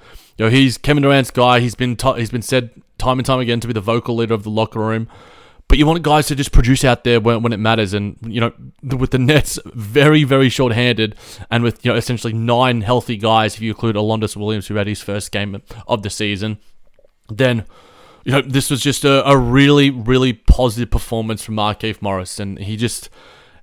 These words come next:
he just did the right things, you know, the sort of old head style of, of play, just made the buckets at the right points in time,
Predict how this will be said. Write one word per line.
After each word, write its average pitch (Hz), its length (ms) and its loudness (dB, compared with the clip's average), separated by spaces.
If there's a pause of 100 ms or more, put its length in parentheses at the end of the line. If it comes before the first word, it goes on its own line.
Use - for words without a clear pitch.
he 147 240 -2
just - 220 -6
did 165 260 2
the 180 100 4
right 139 300 2
things, 123 360 -4
you 113 80 -6
know, 120 80 -4
the 117 100 -6
sort 123 240 -4
of 117 140 0
old 139 400 4
head 127 280 -2
style 120 540 -2
of, 113 280 -2
of 110 400 -6
play, 110 300 -2
just 95 240 -14
made 120 440 0
the 123 80 -2
buckets 127 400 -2
at 113 80 -8
the 120 100 -2
right 117 300 0
points 120 320 -6
in 113 100 -6
time, 110 380 -4